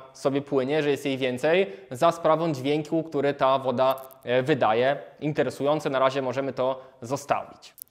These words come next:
Takim oczywistym przykładem tigmomorfogenezy są również, e, wąsy groszku. No, groszek wypuszcza długie wąsy, którymi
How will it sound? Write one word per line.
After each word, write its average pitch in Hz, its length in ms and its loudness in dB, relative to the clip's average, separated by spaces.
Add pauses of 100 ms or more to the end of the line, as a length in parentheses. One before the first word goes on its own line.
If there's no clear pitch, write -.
Takim 190 220 2
oczywistym 196 480 2
przykładem 170 440 2
tigmomorfogenezy 151 1040 0 (180)
są 160 320 0
również, 160 500 0
e, 151 180 4
wąsy 143 680 2
groszku. 185 480 -2
No, 117 100 -6
groszek 139 320 0
wypuszcza 151 400 0
długie 139 260 0
wąsy, 120 500 0 (300)
którymi 143 720 0